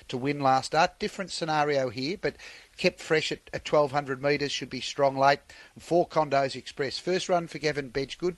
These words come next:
back to the track where he's produced his best performances. Uh, I think a,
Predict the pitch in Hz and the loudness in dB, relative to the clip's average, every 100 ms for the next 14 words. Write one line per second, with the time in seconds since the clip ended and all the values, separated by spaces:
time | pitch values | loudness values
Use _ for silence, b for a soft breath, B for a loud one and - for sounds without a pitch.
0 | - 160 - 135 - 147 143 143 143 139 | -2 -4 -4 -8 0 0 0 0 0 0
1 | B B 147 127 - 123 139 131 127 107 | B B -8 -6 -8 -6 -6 -6 -10 -6
2 | 160 151 - B B - 135 147 151 170 | -4 -4 -8 B B -8 -2 4 4 2
3 | - 226 - 165 147 143 135 151 139 139 | -4 -6 -4 2 4 4 0 -8 -4 -2